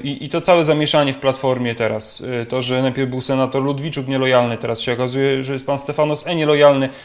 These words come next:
zaraz się może okazać, że ktoś jeszcze. Czy to nie jest wystarczający powód, żeby powiedzieć: „Dobrze, to i, i, i tutaj poczuwam się do odpowiedzialności i poddajmy się jeszcze raz, y, decyzji wyborców”?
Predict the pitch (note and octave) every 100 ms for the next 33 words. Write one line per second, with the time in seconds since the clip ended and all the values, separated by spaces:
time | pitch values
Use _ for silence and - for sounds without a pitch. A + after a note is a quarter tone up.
0 | - A#2+ D#3 D3 C3+ C#3+ C3+ B2 B2+ A#2+
1 | A#2 G#2+ A2+ A#2+ F3 - E3+ D#3 - C3+
2 | B2+ - - - - E3 F#3 F3 C#3 C3+
3 | C3+ D3+ C3+ C3+ C3+ C#3 C3 C3 C3+ B2+
4 | A#2+ A#2 D3 A2+ A2 C#3 - D#3 D3 C3+
5 | - D3 C#3 G#2+ - C3+ C3 G3 G3+ E3+
6 | D3+ F#3+ E3 D#3 D3 C#3 C3+ B2+ B2+ D3
7 | D3+ - F#3 F#3 - C#3+ C3+ B2+ B2+ C3
8 | C3+ C3+ C#3 C#3 C3+ B2+ B2 B2 A#2 A2+
9 | - - B2+ B2+ A#2 - A2 A2 A2+ A#2
10 | A2 -